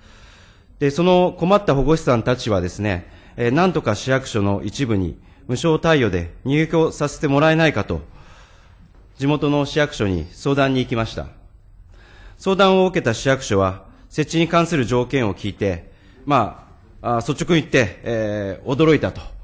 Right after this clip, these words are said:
いうことでございます。必要な備品などの財政措置はかなり少額で、ちゃんとセンターを機能させるためには、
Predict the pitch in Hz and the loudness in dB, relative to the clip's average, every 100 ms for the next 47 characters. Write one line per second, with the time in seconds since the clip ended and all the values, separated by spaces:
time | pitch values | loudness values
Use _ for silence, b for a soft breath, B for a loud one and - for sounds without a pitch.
0 | b b b 120 120 127 117 98 98 98 | b b b -4 -2 0 0 0 0 0
1 | 98 - - - b b b b - 170 | -2 -4 -12 -20 b b b b -4 2
2 | 185 185 185 180 170 - 131 147 170 165 | 4 6 6 4 2 -8 -6 -4 0 2
3 | 170 156 120 110 92 80 b b b b | 4 4 4 2 0 -4 b b b b
4 | b - 139 143 156 151 151 117 98 73 | b 2 2 4 0 2 -2 0 -2 -4
5 | - - 160 139 107 113 107 107 104 101 | -10 0 2 4 2 0 0 0 0 -2
6 | 87 - b b b b 165 165 160 165 | -4 -12 b b b b 0 0 2 0
7 | 160 - - 170 160 127 104 98 90 - | 0 -2 0 0 2 2 4 2 -2 -4
8 | 160 151 113 110 117 107 120 131 117 87 | 0 0 0 -2 -2 -2 0 2 2 -2